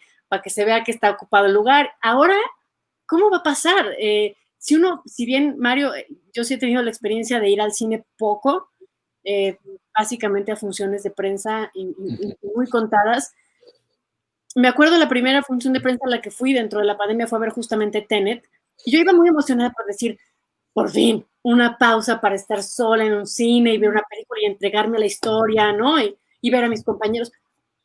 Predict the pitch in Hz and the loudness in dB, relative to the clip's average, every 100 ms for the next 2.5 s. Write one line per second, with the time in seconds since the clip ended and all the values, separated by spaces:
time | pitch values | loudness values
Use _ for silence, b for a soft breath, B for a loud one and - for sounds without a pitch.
0 | - 254 269 294 311 - 370 247 247 403 | -4 -2 0 0 0 -2 -4 -4 -4 -6
1 | - 226 226 277 320 370 - 285 277 302 | -4 -4 0 2 4 2 2 0 2 2
2 | 302 233 240 269 | 2 2 0 -4